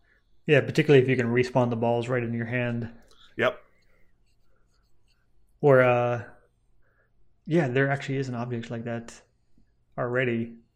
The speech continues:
Speaker 1: in the interaction system where you can just, like, keep respawning an object off of a template.
Speaker 2: Mm-hmm.
Speaker 1: That's how the arrows work
Speaker 2: Well, that's
Speaker 1: for
Speaker 2: what
Speaker 1: the
Speaker 2: I ended
Speaker 1: longbow
Speaker 2: up doing
Speaker 1: thing.
Speaker 2: with my cube thrower.
Speaker 1: Yeah.
Speaker 2: Just hold the trigger and a,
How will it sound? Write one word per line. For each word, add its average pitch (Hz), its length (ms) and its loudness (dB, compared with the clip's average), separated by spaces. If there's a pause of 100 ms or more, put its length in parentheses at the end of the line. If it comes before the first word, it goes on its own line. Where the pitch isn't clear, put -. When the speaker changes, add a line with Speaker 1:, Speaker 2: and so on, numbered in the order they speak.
(320)
Speaker 1:
in 120 180 -4
the 117 280 -4
interaction 123 380 -6
system 117 260 -12
where 120 100 -2
you 120 60 -2
can 120 140 -6
just, 113 240 -10
like, 127 260 -6 (540)
keep 139 260 -2
respawning 127 480 -2
an 117 60 -2
object 120 360 -4
off 120 180 -4
of 117 120 -6
a 117 60 -6
template. 135 440 -6 (100)
Speaker 2:
Mm-hmm. 131 240 -6 (1160)
Speaker 1:
That's - 120 -16
how 123 120 -4
the 113 140 -4
arrows 127 440 -6
work 123 280 -10 (520)
Speaker 2:
Well, 139 100 2
that's 120 100 0
Speaker 1:
for 143 60 4
Speaker 2:
what 127 80 6
Speaker 1:
the 123 40 4
Speaker 2:
I 127 40 2
ended 127 160 2
Speaker 1:
longbow 139 140 2
Speaker 2:
up 131 60 -8
doing 123 140 2
Speaker 1:
thing. 113 60 0
Speaker 2:
with 107 100 -2
my 104 160 -2
cube 143 320 -4
thrower. 90 440 -2 (600)
Speaker 1:
Yeah. 135 200 -4 (180)
Speaker 2:
Just 107 360 -2 (300)
hold 127 320 6
the 120 60 -4
trigger 123 400 8
and 123 80 8
a, 110 180 6